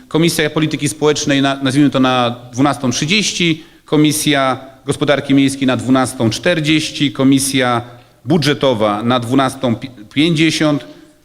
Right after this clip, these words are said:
Komisja Rewizyjna na trzynastą i Komisja Rozwoju, Strategii i Rozwoju na godzinę trzynastą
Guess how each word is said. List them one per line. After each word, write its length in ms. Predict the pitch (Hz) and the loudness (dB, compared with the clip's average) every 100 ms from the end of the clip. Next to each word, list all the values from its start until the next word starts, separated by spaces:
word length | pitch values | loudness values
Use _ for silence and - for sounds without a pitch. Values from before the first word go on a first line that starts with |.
| - | -4
Komisja 400 | 151 160 156 143 | 0 0 2 0
Rewizyjna 580 | 135 127 120 139 127 120 | 0 0 0 2 2 0
na 100 | 110 | -2
trzynastą 760 | - 151 190 185 - 165 160 - - _ _ - | -2 0 0 0 0 0 0 -2 -18 _ _ -6
i 140 | 202 202 | -4 0
Komisja 520 | 165 160 151 156 139 | 0 2 0 0 0
Rozwoju, 520 | 123 110 143 139 131 | 0 -2 0 2 2
Strategii 360 | 139 139 131 131 | 0 -2 0 2
i 60 | |
Rozwoju 540 | 123 120 131 135 131 131 - | 2 0 0 2 0 -2 -6
na 100 | 127 | -4
godzinę 400 | 120 117 123 117 | -2 0 0 0
trzynastą 680 | - 120 117 113 - 107 | -2 0 0 0 -2 -4